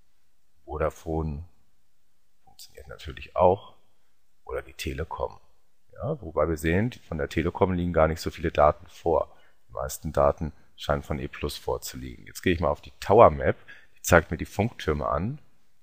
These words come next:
Kann ich also auch relativ genau rangehen. Und wir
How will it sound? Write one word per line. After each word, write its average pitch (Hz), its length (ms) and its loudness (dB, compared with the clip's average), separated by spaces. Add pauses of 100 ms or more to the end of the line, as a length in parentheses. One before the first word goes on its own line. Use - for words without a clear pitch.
(120)
Kann 80 80 0
ich 78 100 0
also 73 180 0
auch - 120 -4
relativ 85 440 2
genau 78 260 2
rangehen. 87 640 0 (2000)
Und 87 140 -6
wir 87 240 4